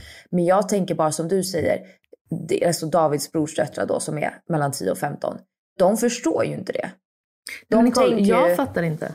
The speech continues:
Speaker 2: Alltså jag är seriös, jag fattar
Speaker 1: Ja.
Speaker 2: inte. <clears throat> Jag kan inte se när någon, alltså jag kan, jag fattar inte, för jag f-, för det, alltså, nej, jag fattar inte, och det är det som är problemet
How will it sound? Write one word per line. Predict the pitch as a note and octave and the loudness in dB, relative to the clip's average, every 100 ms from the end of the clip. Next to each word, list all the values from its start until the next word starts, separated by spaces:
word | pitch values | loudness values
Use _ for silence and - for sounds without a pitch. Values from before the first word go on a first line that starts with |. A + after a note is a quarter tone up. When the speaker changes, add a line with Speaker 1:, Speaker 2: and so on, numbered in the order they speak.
| - | -6
Speaker 2:
Alltså | - G3 | -2 2
jag | A3 | 2
är | A3+ | 4
seriös, | A#3+ A#3+ D4+ D#3 - | 2 4 2 0 -2
jag | G#3 A3+ | 2 2
fattar | B3 - C4 | 0 -2 0
Speaker 1:
Ja. | - F3 | 2 2
Speaker 2:
inte. | F3 - - _ _ _ _ _ _ _ B3+ - G#3 B3 G3+ | 0 -4 -14 _ _ _ _ _ _ _ 0 2 2 4 4
<clears throat> | |
Jag | A3 G#3+ | 2 2
kan | C4+ | 2
inte | B3 G3 | 2 2
se | F#3 - C4+ E3+ | -2 0 2 2
när | F3 E3+ | 2 0
någon, | E3+ D#3+ E3 E3+ - _ - | 0 0 -4 -6 -14 _ -2
alltså | G3+ G#3 | 2 2
jag | G3+ | 4
kan, | C4 G#3 | 4 4
jag | B3 E4+ | 2 2
fattar | B3 - | -4 -6
inte, | D3+ D3+ | -6 -4
för | D#3 | 0
jag | G#3+ | 0
f-, | G#3 A#3+ A#3 - | -2 -6 -8 -2
för | A3+ | 0
det, | G#3+ - | 0 -2
alltså, | A3 G#3+ G#3+ G#3 - - - | -2 0 0 -2 -10 -12 0
nej, | D#4 | 2
jag | B3 | 2
fattar | A#3+ C#4 D4 | 2 -2 0
inte, | C4+ G3+ | 2 2
och | G3+ | 2
det | |
är | G#3 | 2
det | A3 | 2
som | G#3+ G3+ | 0 0
är | |
problemet | F#3 F#3 F3+ E3+ | 0 0 0 -2